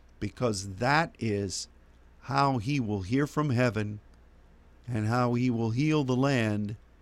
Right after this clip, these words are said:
and how he will restore his presence his Menucha presence to the pathway of this nation.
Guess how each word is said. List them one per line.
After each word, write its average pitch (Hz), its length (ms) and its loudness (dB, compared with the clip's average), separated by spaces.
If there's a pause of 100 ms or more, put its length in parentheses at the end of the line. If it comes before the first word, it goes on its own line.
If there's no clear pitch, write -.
(400)
and 117 200 0
how 123 260 2
he 135 180 0
will 117 220 2
restore 107 960 2 (880)
his 151 400 2
presence - 720 0 (500)
his 143 280 2
Menucha 127 600 2
presence 131 720 2 (1000)
to 123 560 4 (500)
the 104 100 -6
pathway 120 880 4 (1000)
of 117 220 -6
this 127 240 0
nation. 123 580 -2